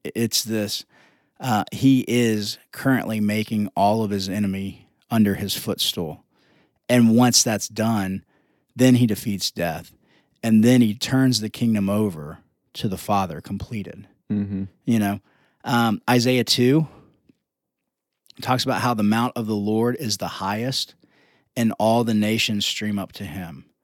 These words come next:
Speaker 1: Isaiah nine says that the Son is coming,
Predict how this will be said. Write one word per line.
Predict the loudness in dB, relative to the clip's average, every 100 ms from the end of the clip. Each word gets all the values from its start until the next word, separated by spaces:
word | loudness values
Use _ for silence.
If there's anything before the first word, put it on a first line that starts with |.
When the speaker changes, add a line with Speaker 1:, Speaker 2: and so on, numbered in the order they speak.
| _ _ _ _ _ -4
Speaker 1:
Isaiah | 0 2 2 2
nine | 0 0 0 0 -2 -4 _ _ -10
says | -4 -2
that | -2 -2
the | 2
Son | 4 4
is | 2 0
coming, | -2 0 2 0